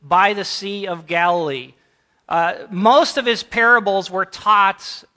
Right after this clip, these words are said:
at the Sea of Galilee. Capernaum was Galilee. He made his home there. Half of, of his miracles were performed around the Sea of Galilee.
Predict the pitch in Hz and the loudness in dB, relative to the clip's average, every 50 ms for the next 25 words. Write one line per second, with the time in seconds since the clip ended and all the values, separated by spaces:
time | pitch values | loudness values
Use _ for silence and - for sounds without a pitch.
0 | _ _ _ _ - 180 202 202 202 - 196 - - - - 202 202 190 180 160 | _ _ _ _ -2 0 0 0 0 -4 -10 -10 -10 -10 -8 -6 -6 -6 -6 -4
1 | 165 175 175 180 180 170 147 131 - - 180 - - - 202 202 196 180 170 170 | 0 2 4 4 4 4 2 -2 -6 -8 -12 -6 -2 0 0 2 2 0 -2 -4
2 | 160 147 151 151 147 156 175 175 175 160 143 139 156 165 175 190 190 185 185 170 | -4 -6 -10 -10 -6 -2 0 2 2 2 0 -2 -6 -6 -6 -6 -6 -6 -8 -10
3 | - - 170 170 170 175 175 170 156 147 143 139 139 127 - _ _ _ _ _ | -10 -8 -6 -4 -4 -4 -6 -6 -8 -8 -8 -8 -10 -12 -14 _ _ _ _ _
4 | _ - 214 214 233 269 - 269 240 208 196 - - 202 202 196 180 214 196 180 | _ -2 2 2 2 2 2 -2 -4 -4 -8 -12 -12 -10 -8 -6 -4 -6 -4 -4
5 | 202 202 214 226 247 254 247 214 - - 180 165 170 156 160 170 175 175 175 175 | -4 -2 0 2 4 4 4 4 2 0 -2 -2 -4 -4 -4 -4 -2 0 0 -2
6 | 170 - - _ _ - 185 175 - - 202 208 214 202 190 175 175 170 - - | -2 -6 -12 _ _ -8 -8 -8 -8 -8 -2 0 2 2 2 2 0 -4 -12 -18
7 | _ _ _ _ _ _ 190 180 185 190 185 190 196 196 190 185 170 - - 185 | _ _ _ _ _ _ -6 -4 0 2 2 2 0 0 -2 -6 -8 -8 -10 -10
8 | 180 175 170 160 156 160 156 156 151 151 151 143 139 135 135 | -10 -10 -10 -10 -8 -6 -4 -4 -2 -2 -2 -4 -6 -8 -10